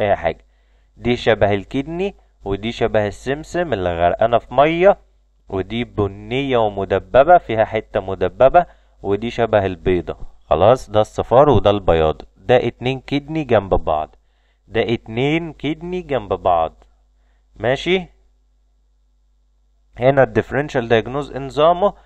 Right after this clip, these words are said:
هنا مفيش ديفرنشال دايجنوز، هنا مفيش ديفرنشال دايجنوز. الناتميج سيد والستريكنس ناكس فوميكا مالهمش ديفرنشال دايجنوز، انما الكاستر اويل سيد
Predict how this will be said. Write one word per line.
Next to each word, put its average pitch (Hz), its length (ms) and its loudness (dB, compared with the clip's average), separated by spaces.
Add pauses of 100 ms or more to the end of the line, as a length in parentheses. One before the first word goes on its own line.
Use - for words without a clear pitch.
(220)
هنا 127 200 2
مفيش 123 360 -2
ديفرنشال 117 600 -2
دايجنوز، 101 560 2
هنا 110 200 -2
مفيش 101 300 -4
ديفرنشال 113 600 -2
دايجنوز. 92 460 0 (420)
الناتميج 110 600 0 (220)
سيد 160 460 -8 (300)
والستريكنس 101 840 -10
ناكس 120 320 -6
فوميكا 143 460 0
مالهمش 110 480 -10
ديفرنشال 107 640 -10
دايجنوز، 90 640 -8 (360)
انما 113 360 2
الكاستر 120 580 0
اويل 156 220 -2
سيد 180 460 -4